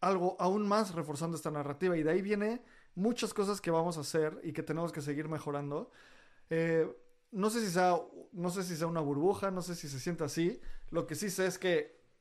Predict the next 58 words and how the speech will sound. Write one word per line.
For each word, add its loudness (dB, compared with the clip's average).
vamos 2
a 0
entrar 0
en 4
un 2
bull 4
market 0
y 4
después 0
vamos 2
a 0
volver 2
a 2
entrar 2
en 2
un 0
bear 4
market. 0
Y 2
lo 2
que 2
decías, 2
Lalo, 2
creo -2
que 2
ahorita 2
es 0
un -2
gran 4
momento -2
para 0
mantenernos, 0
mantenerte 0
sobrio 4
o 4
sobria, 2
hacer 0
un 2
plan 6
de 6
voy 2
a 2
salir 2
a, 0
a -2
tal 4
precio 2
o 2
cuando -2
llegue 2
a 6
estos -2
indicadores 2
voy 4
a 2
vender 0
un -2
poco, 2